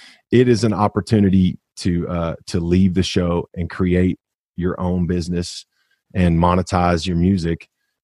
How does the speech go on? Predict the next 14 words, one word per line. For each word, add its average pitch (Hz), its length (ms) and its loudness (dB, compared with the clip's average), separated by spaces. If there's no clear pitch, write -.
if 110 220 2
you're 107 100 2
willing 95 380 0
to 98 120 -4
work 92 540 -2
your 90 280 -6
tail 92 400 -2
completely 90 480 -4
off. 85 400 -10
And, 92 200 4
um, 87 200 2
I 92 80 0
think 110 280 -2
what, 110 380 -2